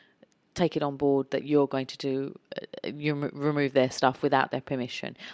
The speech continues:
because when they find out, it will cause more problems. Maybe take that stuff and put it into, say, a box and say, "This is a box you need to review of all this stuff that I found, say, in the lounge or in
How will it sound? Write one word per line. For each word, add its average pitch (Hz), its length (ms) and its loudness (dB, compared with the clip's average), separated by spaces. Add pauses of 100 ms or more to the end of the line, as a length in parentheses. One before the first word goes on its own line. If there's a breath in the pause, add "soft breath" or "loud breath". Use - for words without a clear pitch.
(160 loud breath)
because 147 320 -2
when 139 140 -6
they 139 100 -4
find 151 320 -2
out, 208 260 0 (160)
it 208 80 -4
will 202 160 -2
cause 196 320 -2
more 156 160 -8
problems. - 540 -8 (360 loud breath)
Maybe 214 400 -4
take 190 320 -6
that - 220 -6
stuff 139 440 -6
and 151 200 -10
put 165 160 -4
it 160 80 -4
into, 143 260 -12
say, 131 220 -4
a 123 80 -2
box - 800 -2 (140)
and 135 200 -6
say, 135 460 -4
"This 160 180 -2
is 151 140 -2
a 147 60 -4
box - 320 -2
you 156 100 -8
need 143 240 -8
to 139 140 -8
review 202 640 2
of 147 240 0
all 151 140 2
this 143 160 -2
stuff - 400 -4
that 143 120 -6
I 139 120 -4
found, 139 340 -10
say, 131 120 -8
in 127 100 -10
the 131 60 -6
lounge 151 600 -4
or 135 140 -6
in 131 220 -10